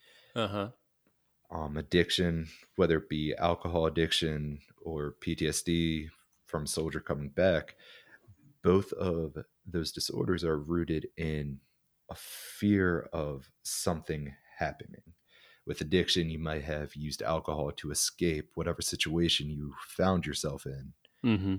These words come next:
Speaker 2: And now you're addicted because it's your only escape. What M D M A, anecdotally, at the molecular level,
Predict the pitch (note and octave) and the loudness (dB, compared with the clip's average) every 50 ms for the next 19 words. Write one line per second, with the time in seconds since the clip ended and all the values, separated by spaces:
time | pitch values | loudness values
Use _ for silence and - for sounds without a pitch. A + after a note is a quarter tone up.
0 | F#2+ _ _ _ - - E2+ E2 D#2 D2+ D#2 D#2 D#2 D#2 D2 C#2+ D2+ D2 C#2+ - | -4 _ _ _ -8 -6 -4 -4 -2 -2 -2 -2 -2 -4 -4 -4 -4 -6 -4 0
1 | - G#2+ G#2+ - - D2 C#2+ C#2+ - D2 C#2+ D2 D#2 D2+ - - _ _ _ - | -2 -2 0 -2 -6 -6 -6 -6 -6 -6 -6 -6 -8 -8 -10 -12 _ _ _ -10
2 | E2 E2+ E2+ E2 D#2+ D#2 - - E2+ E2 D#2 D#2 D2 C#2 C#2 C2 - - - B2 | -4 -2 0 0 0 -2 -2 -2 -2 -2 -2 -4 -6 -6 -4 -4 -4 -2 0 0
3 | F#2+ D2 C2 - - _ _ _ _ _ _ _ _ - _ _ _ _ _ _ | 0 0 -2 -4 -12 _ _ _ _ _ _ _ _ -20 _ _ _ _ _ _
4 | _ _ _ _ _ _ - F#2 F2+ - - - _ _ - - G#2+ A2+ G#2 G#2 | _ _ _ _ _ _ 0 0 0 0 -4 -18 _ _ -2 0 2 4 6 6
5 | G2 E2+ E2+ F#2 G#2 G#2 F2+ E2 D#2 - - _ _ _ _ _ _ _ _ _ | 6 6 6 4 4 4 2 0 -2 -6 -16 _ _ _ _ _ _ _ _ _
6 | _ _ _ - - G2+ - - - - A#2 A2 G2+ F2 - - E2 D2 C#2 - | _ _ _ -14 -12 -12 -12 -8 0 4 4 4 4 4 0 -2 -4 -2 -4 -8
7 | - C2+ - - - - _ - - - E2+ F#2 F2+ E2+ - - E2+ D#2 D2+ D2 | -8 -8 -8 -10 -10 -12 _ -16 -6 0 4 4 4 2 0 -4 -6 -4 -4 -4
8 | D2 C#2+ E2+ A2 A2 - F#2+ G#2 G2+ G2 G2 F#2 F#2 F2+ F2 | -4 -2 0 0 0 2 2 2 2 2 0 -2 -2 -4 -8